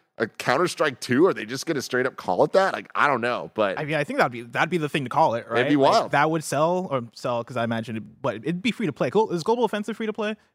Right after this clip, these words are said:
Speaker 2: But this might be a kind of funny, you're
Speaker 1: It's
Speaker 2: wrong
Speaker 1: definitely
Speaker 2: question.
Speaker 1: a wrong thing. I, I don't know, but I,
Speaker 2: Yeah.
Speaker 1: I imagine it is with
Speaker 2: You would,
Speaker 1: the
Speaker 2: I think
Speaker 1: amount
Speaker 2: you
Speaker 1: of
Speaker 2: would wanna make it free to play, right? And then, like,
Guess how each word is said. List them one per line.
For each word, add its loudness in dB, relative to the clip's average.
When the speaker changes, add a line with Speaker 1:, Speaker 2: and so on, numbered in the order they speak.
Speaker 2:
But -4
this -2
might 2
be -2
a 0
kind -2
of -8
funny, -4
you're -2
Speaker 1:
It's 2
Speaker 2:
wrong 0
Speaker 1:
definitely 4
Speaker 2:
question. 4
Speaker 1:
a 4
wrong 0
thing. -2
I, 0
I 2
don't -2
know, -4
but -4
I, -6
Speaker 2:
Yeah. -8
Speaker 1:
I 2
imagine 0
it -2
is -6
with 0
Speaker 2:
You 2
would, 0
Speaker 1:
the 2
Speaker 2:
I 4
think 2
Speaker 1:
amount -2
Speaker 2:
you 2
Speaker 1:
of 6
Speaker 2:
would 0
wanna 2
make -2
it -6
free -8
to -8
play, -4
right? -4
And -6
then, -6
like, -8